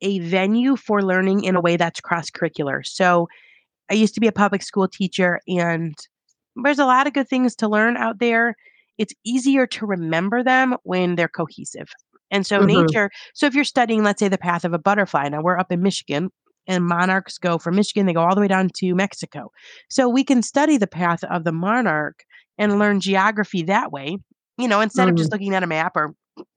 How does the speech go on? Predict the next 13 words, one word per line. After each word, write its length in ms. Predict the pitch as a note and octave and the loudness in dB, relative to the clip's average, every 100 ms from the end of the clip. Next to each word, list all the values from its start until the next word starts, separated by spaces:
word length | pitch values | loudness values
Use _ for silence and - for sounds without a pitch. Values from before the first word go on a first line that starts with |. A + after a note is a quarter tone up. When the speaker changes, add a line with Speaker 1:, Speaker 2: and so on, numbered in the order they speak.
| - | -14
Speaker 1:
i-, 100 | A3+ - | -12 -2
in 160 | C4 | 0
a 60 | A#3 | 0
siphoned 520 | - A#3 A#3 A3+ G3+ | 0 -2 0 -2 2
off 240 | F3+ E3+ - | 2 2 0
way. 340 | G3 D#3 D3 - - - | -2 0 -4 -10 -20 -10
So 140 | - | -2
I 120 | A#3 A#3 | 0 2
love 320 | A#3+ B3+ D4 | 2 2 2
that 180 | D4+ A3+ | 0 2
nature 680 | G#3+ A3 - A3 G#3 G3 F#3 _ | 0 0 -2 -2 0 0 -4 _
facilitates 640 | G3 - F#3+ - F3 D#3 - | -10 -2 -2 -2 -6 -8 -6
that 320 | D#3+ D3+ | -2 -2